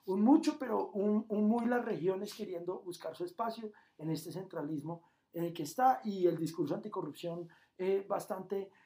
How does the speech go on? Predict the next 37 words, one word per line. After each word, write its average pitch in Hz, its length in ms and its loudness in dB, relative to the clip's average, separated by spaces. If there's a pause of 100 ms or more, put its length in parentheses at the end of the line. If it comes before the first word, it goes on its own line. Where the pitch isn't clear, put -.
(160)
eh, 180 420 6
eh, 156 380 -2
digamos, 160 560 -2
eh, 170 300 -8 (500)
morboso, 185 500 6
si - 140 -8
se 156 140 -6
quiere, 247 320 -2 (280)
que 175 100 -2
han 147 120 -2
usado. 156 360 -4 (360)
Y 220 120 4
de 226 100 10
Fajardo, 254 640 6 (520)
yo 175 200 4
con 247 140 -2
Fajardo 208 340 0
tengo 240 180 -6
un 247 100 -4
tema, 247 280 -4
y 208 100 -2
es 185 140 -2
que - 240 -10
a 190 160 -2
pesar 190 340 -4
de 220 80 -4
toda 226 220 0
la 214 80 0
gente 196 260 -10
que, 208 300 -8 (300)
que - 140 -6
de 165 60 -10
pronto 165 380 -4
de, 214 240 -2
de 180 100 0
la 170 140 -4
poli-, 165 440 -4